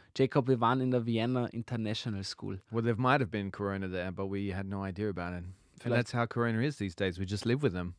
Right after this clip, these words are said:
Speaker 1: Das stimmt. Vielleicht haben wir auch die Seuche wieder reingebracht.
Speaker 2: <laughs> It's like an ex-partner when you just given up on them.
Speaker 1: <laughs> Damit die Schüler keine Exams mehr haben.
Speaker 2: <laughs>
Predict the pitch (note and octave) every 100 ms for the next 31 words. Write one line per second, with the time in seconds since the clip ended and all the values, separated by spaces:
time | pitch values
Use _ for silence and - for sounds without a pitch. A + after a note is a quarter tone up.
0 | - A#2+ - C#3 A#2+ B2+ A#2 C#3 C#3 D3
1 | C#3+ D3+ - C3 C3 C3+ C3+ A#2+ B2+ B2
2 | G#2 G#2 A2 B2+ D3+ C3 - B2 - B2
3 | B2+ C3 G#2+ G2 G2+ G2 G#2+ - G#2 G#2
4 | G#2+ A2+ G2 F2+ F#2+ - - - - G#2+
5 | A#2+ - - E3 D#3 C3 C#3+ C#3 B2 -
6 | B2+ B2+ B2 A#2 G#2+ F#2 G2